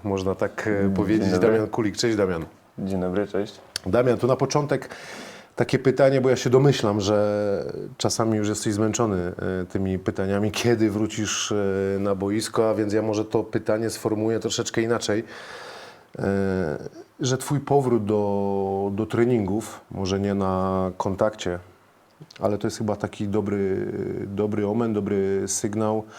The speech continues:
Speaker 1: e, mówiący nam o tym, że, że ta rehabilitacja po tej twojej kontuzji przebiega pomyślnie.
Speaker 2: Znaczy tak, no można powiedzieć, że właśnie ostatnio byliśmy u doktora na ostatecznej kontroli.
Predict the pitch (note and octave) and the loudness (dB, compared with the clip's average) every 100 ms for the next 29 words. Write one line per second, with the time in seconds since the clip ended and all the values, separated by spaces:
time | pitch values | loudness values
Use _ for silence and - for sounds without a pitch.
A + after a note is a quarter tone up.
0 | - - - - F#2+ G2 G2 G2 G#2 G#2 | -18 -18 -20 -6 -2 0 0 0 0 0
1 | G#2 G2+ G#2+ G2+ G2 G#2+ A2 F#2+ G2+ G2+ | 0 0 0 0 0 -2 -2 0 0 0
2 | G2+ G2+ A2 - G#2 G#2+ - G#2 G2+ G2 | 0 0 -2 0 0 2 0 0 -2 0
3 | G#2+ - A#2+ - A2 A2 - A#2 A2+ A2 | -2 0 -2 -2 -2 -2 -2 -2 0 -2
4 | G2+ G#2+ G2+ G#2 A2 G2 F#2+ G2 F#2 E2+ | -2 -4 -4 -4 -2 -2 0 -2 -2 -6
5 | - D#2+ D2 - - _ _ _ - D#3+ | -6 -10 -12 -14 -20 _ _ _ -10 -6
6 | F3 C#3+ A2 A2 B2 B2 B2 A#2 A#2 A2 | 0 2 4 2 0 -2 -2 -2 -2 -2
7 | G#2+ G#2 G2+ G2 F#2+ - - D#3+ G2 - | -2 0 0 -2 -4 -8 -10 -10 -10 -8
8 | - G2+ - - - - F#2 F2+ F2 F2+ | -10 -12 -16 -14 -8 -6 -4 -4 -4 -6
9 | F2+ F#2 F2+ F#2 F#2 - E2 - E2+ F#2 | -4 -4 -4 -4 -6 -8 -8 -8 -2 -2
10 | - F#2+ F2 F2 F2 E2+ F2 E2+ F2+ F#2+ | -2 -2 -2 -2 -4 -6 -8 -8 -10 -8
11 | - F2+ F2+ - F#2 G2 | -6 -6 -6 -2 -2 -2